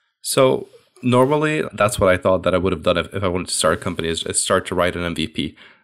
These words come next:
I'm taking it a bit differently because what I've seen is, and this is also coming from, from Uber, Uber wasn't just a company, like, just an every-, everyday company. I kind of thought of it as a massive V C fund with, with a dozen or so startups. And my organization, the Money Organization, was also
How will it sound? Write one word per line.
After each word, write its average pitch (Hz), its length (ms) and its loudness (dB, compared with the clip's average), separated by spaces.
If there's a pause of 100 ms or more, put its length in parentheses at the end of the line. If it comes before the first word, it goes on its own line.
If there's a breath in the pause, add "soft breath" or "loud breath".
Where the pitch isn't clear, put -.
(140 loud breath)
I'm 139 80 0
taking 302 320 -4
it - 0 -
a 104 40 4
bit 90 200 -2
differently 80 420 -4
because 90 340 -4
what 107 200 -2
I've 107 180 2
seen 139 220 0
is, 98 240 0 (460 loud breath)
and 113 100 2
this 139 60 4
is 135 80 0
also 123 200 2
coming 98 240 -4
from, 87 520 -2
from 82 200 -10
Uber, 82 460 -4 (240)
Uber 185 480 -2 (320)
wasn't 117 320 0
just - 260 0
a 85 120 -6 (180)
company, 87 400 -2
like, 87 160 0
just - 220 0
an 90 40 -2
every-, 87 160 -2
everyday 92 260 -2
company. 78 500 -6
I 120 40 -2
kind 240 140 -2
of 247 120 -6
thought 120 180 2
of 98 100 -2
it 95 80 2
as 87 260 0 (300 loud breath)
a 104 60 -4
massive 113 420 0
V 92 140 -4
C - 180 -2
fund 143 320 -4
with, 98 480 0
with 101 160 -2
a 95 60 -2
dozen 95 260 -2
or 85 140 -2
so 78 220 -2
startups. - 600 -2 (400 loud breath)
And 101 160 -6
my 151 160 0
organization, 104 800 -4
the 98 80 -4
Money 104 220 -2
Organization, 85 580 -6
was 90 100 -4
also 98 480 -2